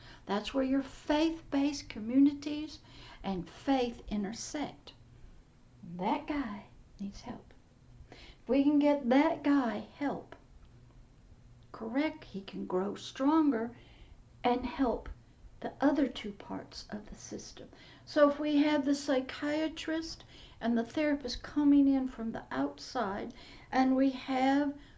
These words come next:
the spirit and the faith and the higher power coming in this way, we got all hands on deck. We got everybody working on all three systems to bring unity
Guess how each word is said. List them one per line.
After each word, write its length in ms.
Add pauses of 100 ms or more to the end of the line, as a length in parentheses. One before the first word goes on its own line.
(120)
the 100
spirit 840
and 200
the 80 (160)
faith 440 (380)
and 140
the 60
higher 420
power 420
coming 440
in 200
this 380
way, 460 (540)
we 120
got 260
all 240
hands 400
on 200
deck. 560 (680)
We 100
got 320
everybody 920
working 500
on 220
all 240
three 260
systems 840 (840)
to 120
bring 520
unity 840